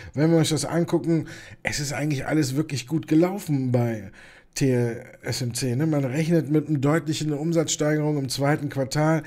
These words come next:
jetzt in den ersten, äh, drei Monaten. Ähm, tja, hat man wirklich gut, äh, geliefert und jetzt rechnet man damit, dass man im zweiten Quartal einen Umsatz von sechzehn,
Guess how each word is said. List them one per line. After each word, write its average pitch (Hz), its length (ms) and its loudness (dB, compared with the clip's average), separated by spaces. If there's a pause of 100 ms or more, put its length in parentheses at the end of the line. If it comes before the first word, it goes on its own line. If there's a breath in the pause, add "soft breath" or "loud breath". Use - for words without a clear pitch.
(340 loud breath)
jetzt 143 180 0
in 151 80 4
den 139 120 0
ersten, 151 480 0
äh, 143 180 0
drei 131 240 2
Monaten. 160 720 2 (420 loud breath)
Ähm, 135 520 4 (880)
tja, 135 340 0 (320)
hat 135 220 -6
man 143 160 2
wirklich 147 320 -2
gut, 147 580 -4
äh, 147 240 4
geliefert 160 640 0 (680 loud breath)
und 156 760 2 (960)
jetzt 143 260 0
rechnet 156 280 -4
man 170 160 2
damit, 170 420 2
dass 156 200 0
man 160 120 2
im 143 160 2
zweiten 127 440 -2
Quartal 165 520 0 (280 loud breath)
einen 139 100 0
Umsatz 170 480 4
von 156 260 -2
sechzehn, 156 720 0